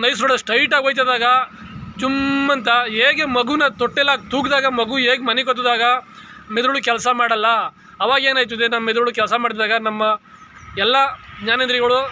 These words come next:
ಸೈಲೆಂಟ್ ಆಗಿಬಿಡ್ತವೆ. ಅವಾಗ ಏನಾಯ್ತದೆ, ನಿದ್ರಾ ವ್ಯವಸ್ಥೆಗೆ ಹೊಂಟೋಯ್ತದೆ, ಮಪ್ರು ಬಂದಂಗೆ ಆಯ್ತದೆ ಅಷ್ಟೇ. ಆ ಸಡನ್ಲಿ ಏನಾಯ್ತದೆ, ಆಕ್ಸಿಡೆಂಟ್ಗಳು ಆಯ್ತವೆ. ಆದ್ದರಿಂದ ಎಚ್ಚರ ವಹಿಸಿ, ಗಾಡಿಗಳನ್ನ ಓಡಿಸ್ಬೇಕು, ಇವೆಲ್ಲ ತಪ್ಪಿಸ್ಬೇಕು ಅಂತ ನಾನು ಸ್ನೇಹಿತರೆ ತಿಳಿಸ್ತಾ ಇದ್ದೀನಿ.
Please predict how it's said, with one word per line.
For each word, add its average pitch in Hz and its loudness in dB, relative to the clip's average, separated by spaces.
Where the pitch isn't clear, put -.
ಸೈಲೆಂಟ್ 262 0
ಆಗಿಬಿಡ್ತವೆ. 233 0
ಅವಾಗ 254 2
ಏನಾಯ್ತದೆ, 254 0
ನಿದ್ರಾ 233 -2
ವ್ಯವಸ್ಥೆಗೆ 247 -2
ಹೊಂಟೋಯ್ತದೆ, 233 0
ಮಪ್ರು 226 -2
ಬಂದಂಗೆ 277 0
ಆಯ್ತದೆ 254 0
ಅಷ್ಟೇ. 240 0
ಆ 180 0
ಸಡನ್ಲಿ 240 0
ಏನಾಯ್ತದೆ, 214 0
ಆಕ್ಸಿಡೆಂಟ್ಗಳು 202 -4
ಆಯ್ತವೆ. 190 -6
ಆದ್ದರಿಂದ 214 -2
ಎಚ್ಚರ 208 0
ವಹಿಸಿ, 226 -2
ಗಾಡಿಗಳನ್ನ 208 0
ಓಡಿಸ್ಬೇಕು, 214 -4
ಇವೆಲ್ಲ 220 0
ತಪ್ಪಿಸ್ಬೇಕು 226 -4
ಅಂತ 220 -4
ನಾನು 214 0
ಸ್ನೇಹಿತರೆ 214 -4
ತಿಳಿಸ್ತಾ 220 -4
ಇದ್ದೀನಿ. 220 -2